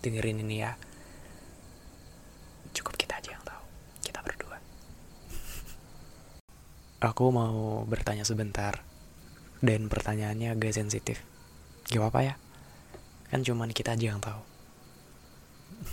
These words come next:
Ya, pertanyaannya gak susah-susah amat. Pertanyaannya adalah, apa yang ngebuat kamu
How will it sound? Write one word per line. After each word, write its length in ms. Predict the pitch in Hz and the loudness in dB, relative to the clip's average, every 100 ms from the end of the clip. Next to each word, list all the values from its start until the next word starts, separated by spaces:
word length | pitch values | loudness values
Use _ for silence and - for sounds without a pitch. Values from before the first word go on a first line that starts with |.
| - - - - - - - - - - - - - - - - | -8 -12 -18 -16 -16 -14 -10 -10 -10 -16 -18 -18 -18 -18 -18 2
Ya, 160 | 127 131 | 6 6
pertanyaannya 480 | 131 127 127 135 139 | 6 6 6 6 6
gak 160 | 120 | 8
susah-susah 400 | 113 104 107 107 | 6 4 2 0
amat. 160 | 101 113 - - - - - - - - | -2 -6 -10 -18 -16 -14 -14 -14 -14 -6
Pertanyaannya 800 | - 113 110 110 107 110 123 117 | 0 2 2 0 -2 0 4 4
adalah, 320 | 113 120 123 - - - - - - - - - - - - - - - - | 4 4 2 -4 -14 -14 -16 -16 -16 -16 -16 -14 -14 -14 -14 -16 -16 -16 0
apa 360 | 135 - - 147 | 2 4 8 8
yang 240 | 143 123 | 8 4
ngebuat 400 | 120 117 110 - | 4 4 2 -2
kamu 240 | - 113 | 0 2